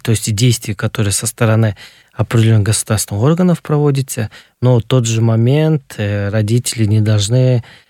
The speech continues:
э, то есть, э, э, как бы сказать, родители не должны,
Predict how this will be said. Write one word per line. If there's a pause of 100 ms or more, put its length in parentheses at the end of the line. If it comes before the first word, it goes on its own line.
(260)
э,
то
есть,
э, (1000)
э,
как
бы
сказать,
родители
не
должны,